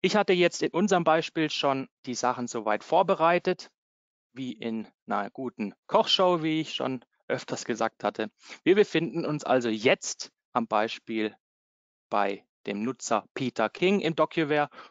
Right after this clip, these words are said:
und erkennen schnell, mhm, hier ploppt ein rotes Symbol auf. Es handelt sich um die Hotel Meier G M B H. Die Peggy Jenkins will also hier diese Rechnung zuweisen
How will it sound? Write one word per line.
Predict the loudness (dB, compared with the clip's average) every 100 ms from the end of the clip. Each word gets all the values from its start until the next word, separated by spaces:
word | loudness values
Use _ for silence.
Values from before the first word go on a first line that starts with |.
| _
und | 0 0 2
erkennen | -2 2 2 2 -2
schnell, | 0 2 4 2 0 _ -6
mhm, | -4 0 2 2 0 _ _ _ _
hier | 0 2 2
ploppt | 0 0 -2 -4
ein | -4
rotes | -2 -4 -4 -10
Symbol | -8 -8 -8 -4
auf. | 2 4 4 0 _ _
Es | -2 2
handelt | 0 2 -2
sich | -2 -6 -6 -12
um | -6 -4 -4
die | -6 -8
Hotel | -6 -10 -8 -6 -4 -4 -6
Meier | -2 0 0
G | -2
M | -8
B | -6 -6
H. | -8 -10 _ -20 -10 -4
Die | 0
Peggy | 0 2 0
Jenkins | 2 0 2 0 0 -6
will | -2 2 4
also | 2 0
hier | -2 -2 -4
diese | -2 -2 0
Rechnung | -2 -6 -14
zuweisen | -12 -2 2 4 2 0